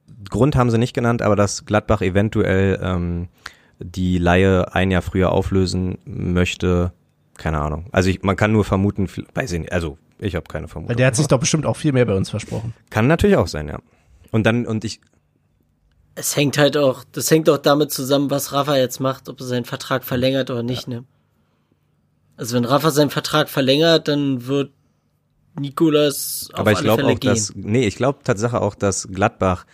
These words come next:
Speaker 1: vielleicht, die, die haben ja noch eine U dreiundzwanzig, dass die vielleicht sagen, okay, dann stecken wir den lieber ins U dreiundzwanzig Tor, anstatt auf der Bank von Union. Und, ähm, ich glaub nicht, dass, dass es an Rafa liegt, was Nikolas macht. Es liegt einfach an Gladbach, was Nikolas macht.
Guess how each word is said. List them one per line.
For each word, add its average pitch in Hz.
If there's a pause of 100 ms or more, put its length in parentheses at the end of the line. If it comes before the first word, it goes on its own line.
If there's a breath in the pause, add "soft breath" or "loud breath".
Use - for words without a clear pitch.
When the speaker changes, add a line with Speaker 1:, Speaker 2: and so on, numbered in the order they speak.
(140 soft breath)
Speaker 1:
vielleicht, 98
die, 95
die 98
haben 117
ja 131
noch 120
eine 117
U 110
dreiundzwanzig, 113 (340 soft breath)
dass 98
die 120
vielleicht 110
sagen, 104
okay, 107
dann 95
stecken 104
wir 98
den 98
lieber 104
ins 92
U 107
dreiundzwanzig 98
Tor, 104 (300 loud breath)
anstatt 95
auf 95
der 90
Bank 101
von 95
Union. 92
Und, 85
ähm, 90 (340 soft breath)
ich 95
glaub 95
nicht, 104
dass, 98
dass -
es 90
an 87
Rafa 98
liegt, 82
was 87
Nikolas 85
macht. 78
Es 85
liegt 87
einfach 87
an 82
Gladbach, 82
was -
Nikolas 80
macht. 80